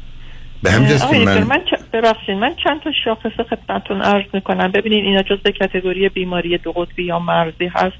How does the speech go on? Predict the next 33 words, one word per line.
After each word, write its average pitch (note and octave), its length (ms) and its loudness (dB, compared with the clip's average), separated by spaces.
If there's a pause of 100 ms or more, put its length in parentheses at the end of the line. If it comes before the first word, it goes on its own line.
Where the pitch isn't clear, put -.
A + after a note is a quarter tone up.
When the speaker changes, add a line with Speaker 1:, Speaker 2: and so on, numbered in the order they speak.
Speaker 2:
یا E3 140 -4
نیست. D#3 240 -6 (440)
اجازه F3+ 260 2
Speaker 1:
من، - 60 2
من B2 80 4
Speaker 2:
دارم A#2 100 4
Speaker 1:
باز A2+ 100 4
یه G2+ 40 0
Speaker 2:
این B2 100 4
Speaker 1:
جمله A2 280 4
رو C3 60 4
تکرار B2 420 2
می‌کنم، F#2+ 240 2
چون A2 140 -6
شما G2+ 160 -6
این G2+ 100 -4
دوتا G2 220 -4
رو F#2 160 0
مخلوط F#2 340 -8
می‌کنید D#2 240 -8
عزیز. E2+ 320 -8 (720)
دو A#2 100 4
قطبی F#2+ 640 0 (800)
یه G2 100 2
بیماریه، C#2+ 680 -2 (640)
Speaker 2:
بله. E2 180 0
Speaker 1:
مرزی A2+ 460 2
یه A2+ 160 4
پرسونالیتی F#2 760 -2
دیسوردره. D#2+ 760 0 (220)
Speaker 2:
بله، F3+ 300 4
Speaker 1:
اون C3 80 8
Speaker 2:
بله. C3+ 180 0